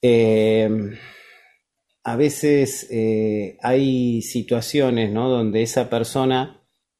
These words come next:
eh, muestra todo lo, lo peor de uno, ¿no? de una manera muy, muy fuerte.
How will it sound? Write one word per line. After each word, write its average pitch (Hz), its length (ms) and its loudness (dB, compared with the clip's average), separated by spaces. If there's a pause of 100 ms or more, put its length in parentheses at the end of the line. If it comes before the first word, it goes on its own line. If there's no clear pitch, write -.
eh, 101 800 -4
muestra 127 960 -2
todo 135 240 4
lo, 113 180 2
lo 113 160 0
peor 131 320 4
de 123 120 4
uno, 110 380 0
¿no? 123 220 -2
de 120 60 0
una 110 160 0
manera 110 320 0
muy, 107 420 0
muy 107 220 0
fuerte. 90 600 -10